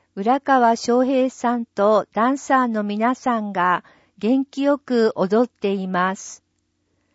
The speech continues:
二枚目。マントを身につけた秋山隆二さんがマイクを手にしてパフォーマンスをしています。写真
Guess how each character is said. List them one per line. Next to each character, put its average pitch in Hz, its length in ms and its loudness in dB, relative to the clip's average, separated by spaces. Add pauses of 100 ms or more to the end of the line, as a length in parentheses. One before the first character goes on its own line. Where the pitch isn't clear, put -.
(280)
二 202 160 -2
枚 247 320 2
目。 240 420 -2 (760)
マ 240 220 0
ン 330 100 -6
ト 247 320 2
を 220 60 0
身 240 160 -2
に 254 180 -2
つ - 160 -20
け 247 180 -2
た - 440 0
秋 262 320 -6
山 240 360 0
隆 240 240 0
二 226 140 -8
さ 202 260 -4
ん 196 120 -8
が 190 360 0 (300)
マ 247 180 2
イ 269 80 -2
ク 233 260 -2
を 214 120 2
手 240 180 -2
に 247 180 0
し - 180 -10
て 190 440 -2
パ 196 160 -2
フ 262 120 0
ォ 262 140 4
ー - 20 2
マ 262 180 0
ン 262 80 -2
ス 254 240 -4
を 240 120 4
し - 140 -10
て 220 180 -2
い 208 120 -4
ま 185 280 -2
す。 - 280 -20 (960)
写 202 260 -6
真 240 460 -4